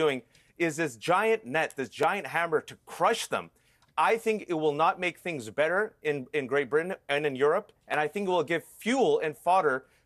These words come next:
to extremists on both sides. The right-wing, uh, militant, uh, nationalists, the white nationalists who attacked the police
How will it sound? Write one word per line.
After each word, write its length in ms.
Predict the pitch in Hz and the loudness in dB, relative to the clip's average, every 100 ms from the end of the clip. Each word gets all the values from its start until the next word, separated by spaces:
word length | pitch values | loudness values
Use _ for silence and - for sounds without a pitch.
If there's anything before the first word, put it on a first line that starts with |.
| - | -10
to 160 | 190 | -6
extremists 600 | 175 - - 196 202 196 | -6 -8 -6 -2 0 0
on 140 | 180 139 | 0 0
both 260 | 151 185 | 0 -2
sides. 420 | - 117 82 - - _ _ | 0 0 0 -6 -18 _ _
The 200 | 113 147 | -8 -4
right-wing, 600 | 131 135 180 170 175 165 - | 0 0 0 0 -4 -4 0
uh, 120 | 139 | 0
militant, 520 | 131 160 170 160 156 - | 2 0 0 -2 -4 -4
uh, 80 | 127 | -4
nationalists, 800 | 127 135 151 180 180 190 - - | 0 -2 -2 -4 -4 -4 -8 -8
the 140 | 127 | -4
white 260 | 117 139 156 | 0 0 0
nationalists 480 | 147 147 165 165 151 | -2 -2 -2 -6 -2
who 120 | 151 | -2
attacked 400 | - - 156 - | -2 -2 -4 -4
the 80 | 156 | -8
police 440 | 143 139 165 - | -4 -6 -6 -10